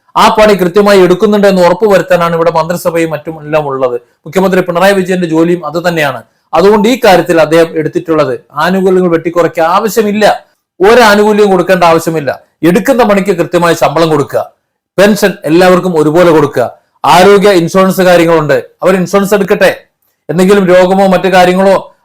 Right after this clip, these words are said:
അതുപോലെ മറ്റു വലിയ അവസ്ഥകൾ എന്തെങ്കിലും ഉണ്ടെങ്കിൽ അവർ ഇൻഷുറൻസിലേക്ക് പോട്ടെ. അതിനല്ലേ ഇവിടെ ഇൻഷുറൻസ് കമ്പനികൾ. അല്ലാതെ ആ ചെലവും ആ ബാധ്യതയും കൂടെ സർക്കാർ എടുത്ത് തലയിലേക്കേണ്ട ആവശ്യമില്ലല്ലോ. ഉണ്ടോ? അപ്പോ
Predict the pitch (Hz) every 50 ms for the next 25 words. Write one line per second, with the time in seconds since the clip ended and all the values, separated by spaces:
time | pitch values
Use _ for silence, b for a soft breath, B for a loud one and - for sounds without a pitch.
0 | b 143 156 175 180 190 190 180 175 165 175 185 175 170 170 185 196 190 175 160
1 | 160 175 160 - 196 185 185 180 175 175 185 190 190 185 180 180 190 185 190 185
2 | 175 175 185 208 208 196 185 - 220 214 208 185 226 233 226 214 240 226 226 -
3 | - 226 202 180 - - _ _ - 139 151 165 185 190 202 208 202 208 208 202
4 | 190 - 214 208 196 - 220 208 202 202 202 196 190 143 - - _ _ _ _
5 | _ _ _ - 143 165 185 196 208 190 185 202 214 208 220 208 208 208 202 196
6 | 185 190 202 208 196 196 180 190 214 208 208 208 202 214 208 - - 190 180 -
7 | - 214 208 196 202 214 202 208 196 185 196 202 214 208 - 214 202 202 196 202
8 | 202 196 226 202 196 190 175 165 - - 190 185 165 120 - - _ _ _ _
9 | _ _ _ _ _ _ - 117 123 156 226 269 330 -